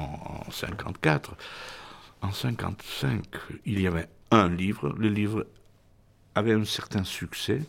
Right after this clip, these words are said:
parce que c'était différent de tout ce que se faisait chez nous, qui était plutôt la tradition réaliste, assez noire, sombre, après la guerre quand même. Les autres étaient un peu plus vieux que moi.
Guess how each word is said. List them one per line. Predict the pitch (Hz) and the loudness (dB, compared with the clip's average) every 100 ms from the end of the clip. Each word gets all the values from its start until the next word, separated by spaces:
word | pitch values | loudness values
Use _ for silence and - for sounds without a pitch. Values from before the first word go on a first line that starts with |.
| - | -6
parce | 95 - | -6 -6
que | - 107 | -4 -4
c'était | 98 - 98 - 95 | -2 -4 -4 -2 -2
différent | 87 98 - 107 92 117 123 | 2 0 4 4 4 2 2
de | 98 | -2
tout | 92 123 104 | -2 0 0
ce | - - - | -2 -10 -8
que | - | -8
se | - | -8
faisait | - 73 85 80 | -4 -2 0 -2
chez | - 90 | -2 -2
nous, | 95 143 - - - - - - - - - - | 0 0 -4 -14 -20 -20 -20 -20 -20 -20 -20 -10
qui | 87 | -8
était | - | -6
plutôt | - 90 98 - 92 87 80 80 - - - - | -6 -4 -4 -2 0 2 0 -4 -12 -14 -14 -6
la | 80 82 82 - - - | -4 -4 -6 -8 -14 -8
tradition | 90 87 78 - 82 82 80 - - - - - - | -4 -4 -4 -2 -2 -2 -4 -10 -14 -14 -14 -14 -8
réaliste, | - 104 98 92 107 - - 139 - | 6 6 6 4 2 0 -2 -4 -4
assez | - - 101 | -4 2 4
noire, | 98 98 101 113 120 92 90 | 6 6 6 4 2 0 -2
sombre, | - - 104 120 123 113 85 - - - - - | -4 0 2 2 2 2 0 -2 -10 -20 -16 -12
après | - - | -6 0
la | 110 117 | 2 4
guerre | 120 101 | 4 2
quand | - 82 | 2 2
même. | 85 85 - - - - | 2 -2 -6 -16 -10 4
Les | 95 90 | 6 8
autres | 104 110 104 | 6 4 0
étaient | 95 107 | 0 2
un | 101 | 2
peu | 82 135 | 2 -2
plus | - 123 | 0 -2
vieux | 104 92 | -2 -2
que | - | -2
moi. | 80 82 135 | -4 -2 -4